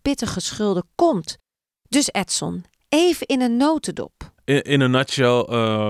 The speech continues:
Speaker 2: we waren jonge jongens, hadden een bedrijf, wilden eigenlijk niks met bedrijfsvoering te maken hebben. Hadden een manager die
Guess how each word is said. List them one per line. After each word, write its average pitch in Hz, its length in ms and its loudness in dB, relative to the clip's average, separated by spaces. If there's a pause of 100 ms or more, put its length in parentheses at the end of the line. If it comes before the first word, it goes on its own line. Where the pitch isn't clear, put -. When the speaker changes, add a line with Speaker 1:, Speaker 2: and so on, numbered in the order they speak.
Speaker 2:
we 104 60 -6
waren 110 240 0
jonge 127 220 4
jongens, 113 300 2
hadden 113 260 -2
een 107 160 0
bedrijf, 104 600 -2 (100)
wilden 104 340 -4
eigenlijk 110 340 -8
niks 107 180 -4
met 92 140 -10
bedrijfsvoering 95 640 -4
te 104 80 -4
maken 143 420 -2
hebben. 120 340 -2 (300)
Hadden 113 240 -2
een 104 120 0
manager 123 540 2 (100)
die 104 420 -6